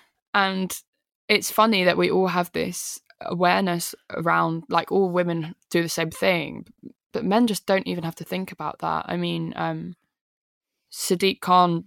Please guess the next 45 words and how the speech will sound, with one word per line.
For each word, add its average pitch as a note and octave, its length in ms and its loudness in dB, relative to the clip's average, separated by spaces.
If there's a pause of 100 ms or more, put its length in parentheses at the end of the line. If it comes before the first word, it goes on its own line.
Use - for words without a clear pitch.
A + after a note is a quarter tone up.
released E3+ 420 0
a, D3+ 380 -4 (600)
a F3+ 40 0
new E3+ 140 2
campaign D#3+ 380 -4
for D#3+ 140 -8
violence D#3 320 -6
against - 220 -14
women D#3+ 200 -8
and D#3+ 100 -8
girls. D#3 320 -6
I - 20 -14
think E3+ 160 -8
it E3+ 60 -10
was - 140 -10
yesterday. F3 680 -6 (580)
And E3+ 360 0
it's E3 180 4
called E3+ 240 2 (160)
hashtag E3+ 340 -2
have E3 160 2
a E3 40 0
word. D#3+ 520 2
And F#3 120 2
I F3 60 0
think F3+ 380 0 (120)
that G#3 180 4
in F#3 100 -6
itself - 360 0
is E3 80 -4
just - 200 -6
important. F3+ 520 0
It's - 100 -10
about - 360 2 (200)
men F3+ 500 2
calling F3 400 0
up - 240 -2
other E3+ 220 2
men E3 480 0 (400)
on, D#3+ 220 6
say, F3+ 180 4
for E3+ 100 2
example, E3 340 0
your, D#3 260 -4
your - 340 -6